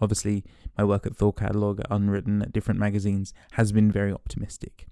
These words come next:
I will tell you vehemently that I'm, um, I will tell you how to escape these feelings, to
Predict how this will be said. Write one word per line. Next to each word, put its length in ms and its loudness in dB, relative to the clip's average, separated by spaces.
I 120 6
will 180 4
tell 300 6
you 360 2
vehemently 760 4
that 240 -2
I'm, 340 0
um, 420 -6
I 80 2
will 160 0
tell 280 4
you 120 2
how 220 0
to 180 -4
escape 480 0
these 340 -10
feelings, 760 -4
to 340 6